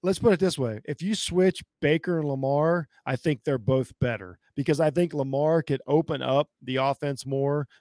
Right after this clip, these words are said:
because of his talent. And I think Baker would love <laughs> to have a, you know, basically an R P O offense to where he had these big tight ends open all the time,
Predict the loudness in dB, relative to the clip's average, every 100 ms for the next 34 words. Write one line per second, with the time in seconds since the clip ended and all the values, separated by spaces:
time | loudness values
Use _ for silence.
0 | -12 -6 -4 -4 -4 -4 -2 -2 0 -2
1 | -4 -10 -2 2 4 2 -2 _ 4 4
2 | 4 0 0 -2 -2 0 2 2 0 -2
3 | -10 -14 -6 -4 4 6 6 4 4 2
4 | 0 0 -2 -8 -8 0 2 4 2 4
5 | 2 2 -4 -4 0 0 0 -2 -2 0
6 | 0 -2 -4 -6 -6 -4 -2 -2 -4 -4
7 | -8 -4 -6 -4 -4 -4 -4 -6 -4 -6
8 | -6 -6 -6 -6 -8 -8 -8